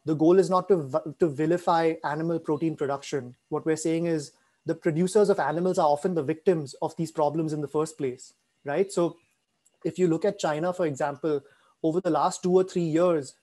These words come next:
sixty percent of that country's pig population, right, the captive, captive pig population that is bred for meat, um, has died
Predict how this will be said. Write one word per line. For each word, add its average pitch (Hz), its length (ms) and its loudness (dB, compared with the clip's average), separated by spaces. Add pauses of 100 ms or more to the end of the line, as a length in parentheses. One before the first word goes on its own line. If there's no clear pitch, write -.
sixty - 520 -2
percent 180 520 -4 (180)
of 160 140 -6
that 160 200 -2
country's 165 460 -4 (180)
pig 180 260 4
population, 139 760 -4 (500)
right, 160 240 0
the 156 80 -2
captive, 156 460 -2
captive 165 400 0
pig 160 160 -2
population 151 460 -2
that 143 120 -4
is 135 80 -2
bred 139 300 -4
for 147 100 -8
meat, 139 320 -8 (640)
um, 127 380 -6 (480)
has 165 240 -2
died 160 320 0